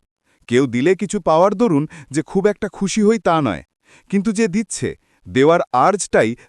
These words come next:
তার পক্ষে মঙ্গলজনক দেখে ভালো লাগে। অবশ্য কিছু পেলে ভাবি পাঁচজনের অভাব মেটাতে পারব, যার যা দরকার দিয়ে দিই। এর উপর আমার লোভ নেই,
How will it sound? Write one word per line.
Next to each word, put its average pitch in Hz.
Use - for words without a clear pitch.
তার 165
পক্ষে -
মঙ্গলজনক 185
দেখে 175
ভালো 143
লাগে। 95
অবশ্য 185
কিছু 214
পেলে 180
ভাবি 165
পাঁচজনের 160
অভাব 170
মেটাতে 143
পারব, 80
যার 117
যা 165
দরকার 156
দিয়ে 160
দিই। 90
এর 151
উপর 196
আমার 175
লোভ 165
নেই, 95